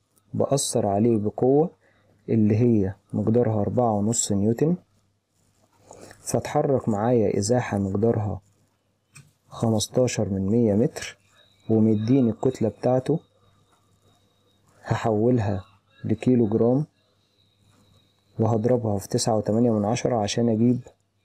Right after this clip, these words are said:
الوزن. طيب، يبقى أنا كده حددت النظام وحددت كل القوى المؤثرة عليه وحددت اتجاه الإزاحة، هيبقى ده الاتجاه الموجب. أبدأ أجيب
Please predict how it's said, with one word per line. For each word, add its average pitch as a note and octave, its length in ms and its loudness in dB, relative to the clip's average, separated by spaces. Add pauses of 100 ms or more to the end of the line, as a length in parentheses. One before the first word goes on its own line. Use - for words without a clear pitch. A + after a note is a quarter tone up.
(220)
الوزن. F#2+ 460 0 (1200)
طيب، F#2+ 240 -2 (280)
يبقى A#2 220 0
أنا C#3+ 100 2
كده C3+ 220 0
حددت A2+ 520 -2
النظام A2 560 0 (680)
وحددت A#2+ 580 0
كل A2+ 300 2
القوى A2+ 380 0
المؤثرة G#2+ 560 0
عليه G#2+ 360 2 (1500)
وحددت A2+ 600 0
اتجاه A#2+ 460 -2
الإزاحة، A#2 640 0 (240)
هيبقى G2 280 0
ده G#2+ 80 0
الاتجاه A2 500 0
الموجب. B2 440 2 (800)
أبدأ C3+ 360 0
أجيب C3+ 360 2